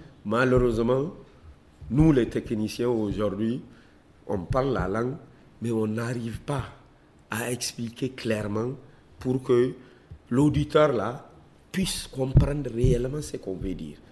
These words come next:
Parce que généralement, on fait des traductions littérales. On a appris, eh, les textes en français et maintenant, quand on vient, on veut traduire littéralement. Ça, c'est des difficultés qui limitent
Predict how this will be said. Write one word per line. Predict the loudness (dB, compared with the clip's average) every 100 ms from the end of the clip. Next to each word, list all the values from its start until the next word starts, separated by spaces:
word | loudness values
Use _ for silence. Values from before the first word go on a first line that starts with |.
| -20 -20 -12
Parce | -8
que | -4 -2
généralement, | -2 -2 0 -2 -2 -2
on | -2
fait | -4 -4
des | -4
traductions | -6 -10 -10 -10 -6 -6
littérales. | -2 -4 -2 -2 -2 -2 -10 -20 -20 -4
On | 0 2
a | 4 2
appris, | 2 0 0 0 -4 -6 -12 -10
eh, | 0 2 4
les | 2 0
textes | -2 -4 -2
en | -2
français | -2 0 0 2 0 0 -8 -20 -6
et | -4
maintenant, | 0 0 4 4 4
quand | -2 0
on | -2
vient, | 0 2
on | 2 2 0
veut | 0 -2
traduire | 0 -2 0 0 -2 -4 -12 -16 -6
littéralement. | -4 -2 -2 0 0 0 -2 -4 -10
Ça, | -18 -12 -12
c'est | -10 -8 -6 -8 -10 -20 -20 -20 -10
des | -10
difficultés | -8 -10 -6 -6 -6 -4 -4 -4 -10 -20 -20 _
qui | -14 -8
limitent | -4 0 2 2 0